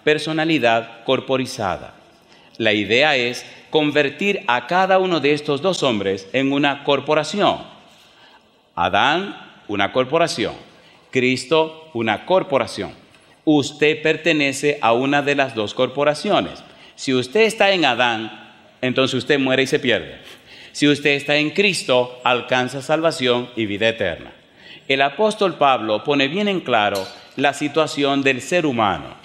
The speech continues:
y entonces nos dice cuántas formas distintas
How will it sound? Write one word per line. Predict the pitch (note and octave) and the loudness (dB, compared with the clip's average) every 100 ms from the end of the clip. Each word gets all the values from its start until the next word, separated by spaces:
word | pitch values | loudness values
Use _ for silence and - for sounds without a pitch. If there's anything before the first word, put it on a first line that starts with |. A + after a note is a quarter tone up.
| - - - | -20 -20 -2
y | C3 | 0
entonces | A#2 A2+ C#3 C#3+ E3 D#3 | 0 0 0 0 0 0
nos | F#3 D3 | -2 2
dice | D3 - A#2+ A2+ - - - _ - | 0 2 -2 -2 -6 -20 -20 _ -2
cuántas | F3+ G3+ G3+ F#3+ F3 - | 0 0 -2 -2 -2 -4
formas | - F3 D#3 C3 B2 | -2 2 2 2 -2
distintas | B2+ B2 F3 D#3 A#2+ A#2 A#2 | -4 0 2 4 2 2 0